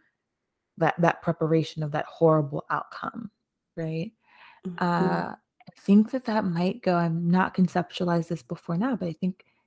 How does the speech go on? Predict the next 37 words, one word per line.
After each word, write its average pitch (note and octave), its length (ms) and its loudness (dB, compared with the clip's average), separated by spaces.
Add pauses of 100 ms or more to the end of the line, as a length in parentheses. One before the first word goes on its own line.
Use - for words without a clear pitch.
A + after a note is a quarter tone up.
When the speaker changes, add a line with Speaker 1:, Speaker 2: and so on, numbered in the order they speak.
(100)
Speaker 1:
if - 60 4
I - 40 8
think A#3+ 180 6
about E3 260 2
it, E3+ 120 -2
right, F3 120 -6
for F3 140 -4
abandonment, F3 720 2 (840)
it's F3+ 100 -4
partially G3+ 400 2
the F#3+ 80 4
same F3 260 0
thing. F3 200 2
Like, D3+ 240 -6
"I F3+ 520 4 (1000)
believe G#3 500 10
that A3 140 6
you G#3 240 6
will F3+ 680 6 (340)
leave A3+ 340 4
me. - 360 -16 (720)
I F3+ 60 0
believe F#3+ 380 4
that A#3 200 0
you G3 100 0
will F3+ 180 4
abandon F#3 520 4
me," D#3+ 380 -8 (960)
right? F3 280 -10 (500)
So F3+ 600 2
I F3 60 -8
gotta F3 200 2
test - 340 -4
these, E3 320 -4 (280)
these E3+ 260 2
things E3+ 280 -4
out. - 280 -8